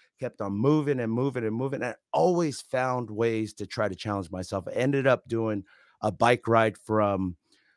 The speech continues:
uh, here in Alameda all the way down to San Diego on my road bike. I ended up doing, uh, uh,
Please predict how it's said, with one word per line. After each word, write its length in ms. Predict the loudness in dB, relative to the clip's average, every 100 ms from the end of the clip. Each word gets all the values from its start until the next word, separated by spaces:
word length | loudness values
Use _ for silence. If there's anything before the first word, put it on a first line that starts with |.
| _ _
uh, 140 | -8 -6
here 300 | 0 2 4
in 80 | 4
Alameda 500 | 2 0 0 0 2
all 180 | 2
the 60 | 2
way 100 | -2
down 180 | -2 -4
to 60 |
San 240 | -4 -4 -4
Diego 720 | 0 0 2 4 4 2 -4 _ _ _
on 140 | -4 -2
my 140 | -2
road 320 | 0 0 2
bike. 360 | 2 2 2 -4 -20 _
I 200 | -4 -4 -4 -6
ended 300 | -4 -2 -2
up 160 | -2
doing, 320 | -2 -2 -2
uh, 40 | -4
uh, 400 | -6 -8 -8